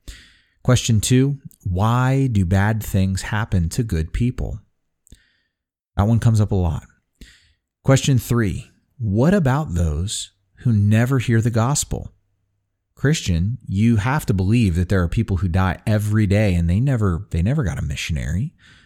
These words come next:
They never got a, a tract falling out of the sky and landing in their, in their lap. So what about those people? What about people who died before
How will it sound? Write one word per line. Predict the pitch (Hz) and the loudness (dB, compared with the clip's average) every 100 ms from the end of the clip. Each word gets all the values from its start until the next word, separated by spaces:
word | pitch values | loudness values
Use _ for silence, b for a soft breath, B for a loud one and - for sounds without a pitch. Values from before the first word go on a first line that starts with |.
| b - | b -2
They | 98 | 2
never | 147 120 | 4 2
got | 98 87 | 2 2
a, | 80 - - | 0 -4 -6
a | - - _ _ _ _ | -8 -8 _ _ _ _
tract | - 80 78 98 - - - _ | -8 -4 -4 -6 -10 -16 -18 _
falling | - - 85 95 95 | -10 -2 0 2 2
out | 87 85 | 2 0
of | 82 | -2
the | |
sky | 82 - 80 78 110 | -4 -2 -2 0 0
and | 90 | -2
landing | 82 87 87 90 | 0 0 0 0
in | 85 | 0
their, | 85 80 82 b b b b - | 0 0 -2 b b b b -4
in | 87 | 0
their | 87 | 2
lap. | 82 82 101 - | 2 0 0 -2
So | - 107 | 0 0
what | - 95 156 | 0 2 2
about | 143 156 - | 2 0 2
those | 92 - | 0 0
people? | 82 - 101 110 - | -2 -2 -8 -10 -6
What | 110 | -2
about | 151 170 | 0 2
people | 147 143 135 | 0 2 2
who | 117 113 101 B B B 110 | 4 2 0 B B B -2
died | 107 123 123 | 2 2 2
before | 107 - 127 98 | 0 2 0 0